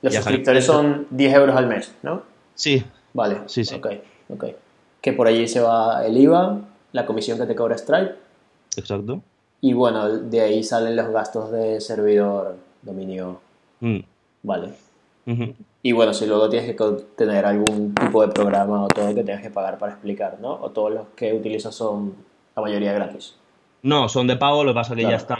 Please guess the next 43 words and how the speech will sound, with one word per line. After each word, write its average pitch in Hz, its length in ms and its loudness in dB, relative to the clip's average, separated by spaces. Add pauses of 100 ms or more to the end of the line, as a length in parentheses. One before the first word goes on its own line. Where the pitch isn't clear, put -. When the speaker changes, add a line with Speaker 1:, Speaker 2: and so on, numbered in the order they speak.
Speaker 2:
pagados 120 380 -2
y 120 80 -2
amortizados 113 680 0
en 117 100 -4
su 113 140 -2
día, 127 340 0 (140)
por 113 160 -4
Speaker 1:
Ok. 101 100 0
Speaker 2:
suerte. 123 200 0 (480)
Pero 92 840 2
sí, 107 180 -2
sí, 104 180 2
no, 98 220 2
Ableton 101 1000 0
vale, 92 480 0
vale 92 180 -2
una 95 140 -2
pasta. 87 340 -4 (260)
Speaker 1:
Porque 120 240 -2
en 117 60 0
este 120 180 -2
mundo 147 580 6
los, 120 960 4
los 135 140 -2 (280)
programas 120 340 2
del 127 120 0
software 131 580 6
es 127 120 0
de 127 100 4
pago 135 280 6
único. 202 400 4 (400)
Porque, 123 160 2
por 120 120 4
ejemplo, 127 240 4
en 147 100 6
diseño 139 580 6 (280)
es - 140 -2
pago 131 240 6
Speaker 2:
Ostras. 131 140 4
Speaker 1:
mensual, 143 580 8
pago 123 280 6
anual, 147 580 4
¿sabes? - 380 -4